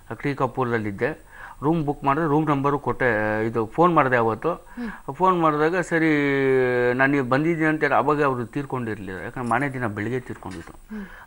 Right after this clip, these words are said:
Speaker 1: ಮಾತಾಡ್ದೆ, "ಬಂದಾಯ್ತು ಹೈದ್ರಾಬಾದ್ಗೆ" ಅಂತ ಫೋನ್ ಮಾಡಿದೆ.
Speaker 2: ಹ್ಮ್.
Speaker 1: "ನೀವು ನಂಬಲ್ಲ ಎಂಥ ಸ್ಥಿತಿ ನಂದಿತ್ತು" ಅಂದ್ರೆ,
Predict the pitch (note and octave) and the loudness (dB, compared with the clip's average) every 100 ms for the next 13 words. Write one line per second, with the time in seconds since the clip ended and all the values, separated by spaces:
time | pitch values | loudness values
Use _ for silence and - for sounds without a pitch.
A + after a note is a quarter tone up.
0 | A#2+ E3+ E3+ D3+ E3+ B2+ D3+ D3 B2+ B2+ | 4 4 6 2 4 4 8 6 8 4
1 | C3 A#2+ A2+ A#2 C#3 E3+ C3+ C3 G#2+ G2 | 6 4 2 0 -4 -4 -6 -4 -4 -4
2 | A2 - A#3 G#3+ - - B2 A#2+ D3+ E3+ | -8 -10 -10 -10 -10 -6 -4 -2 0 0
3 | C3 A#2 C3 C#3 - A#2+ C3+ A#2 A2 G#2 | 0 0 -4 -6 -8 -8 -4 -4 -4 -6
4 | B2+ G2+ F2 A2 | -6 -4 -4 -6